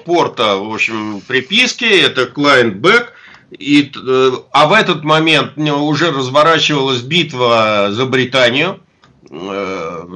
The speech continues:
значит, э, по-, после захвата, как раз когда этот корабль вошел, Queen Mary вошел в родной порт,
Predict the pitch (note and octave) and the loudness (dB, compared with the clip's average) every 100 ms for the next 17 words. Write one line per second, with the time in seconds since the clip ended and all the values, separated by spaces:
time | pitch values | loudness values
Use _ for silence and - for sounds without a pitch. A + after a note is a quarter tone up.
0 | G2+ A2 B2+ A#2+ B2+ - B2 B2+ B2 B2 | -8 -2 0 2 0 0 0 2 4 4
1 | A#2+ A#2 A2+ G#2+ E3+ E3+ - A3+ F#3 F3 | 2 0 -4 -2 2 2 2 2 2 0
2 | D3+ E3 D#3+ F3+ E3 - B2+ A#2+ D#3+ D#3 | 2 2 2 2 2 2 0 0 0 0
3 | F#3+ F3 E3 D3+ D3+ D#3 C#3 C3 A#2 G#2 | 0 0 0 -2 0 2 4 2 0 -4
4 | F2+ G2+ A#2+ B2+ C3 - D3+ D#3 D3+ C3+ | -12 -8 -6 -4 -6 -2 2 4 2 0
5 | B2 C#3+ D3 D3+ A2+ D#3 D#3+ D3+ D#3 C3+ | 0 -2 -2 -4 -4 -4 0 2 2 2
6 | A#2+ C#3 D#3+ B2+ C#3 C#3+ D3 C#3 G#3+ C4 | 0 -2 -2 -2 -2 0 -2 -4 0 0
7 | C4+ | 0